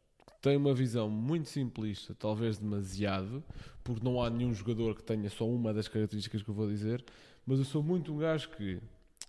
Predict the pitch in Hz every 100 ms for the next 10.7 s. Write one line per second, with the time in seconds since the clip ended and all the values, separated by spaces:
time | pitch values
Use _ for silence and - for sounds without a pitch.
0 | - _ - 202 175 160 135 110 98 87
1 | - - 156 170 165 151 165 165 156 -
2 | 139 - - 113 101 92 92 - _ -
3 | _ - _ _ _ - 226 - 175 139
4 | 110 - 135 120 143 135 127 131 - -
5 | 107 101 - - - - - - - -
6 | 180 170 135 147 127 110 127 123 143 143
7 | 165 170 - - - - - 160 147 135
8 | 139 139 123 98 117 117 - 123 127 -
9 | 110 110 123 120 120 113 110 123 123 -
10 | 113 127 123 120 117 101 95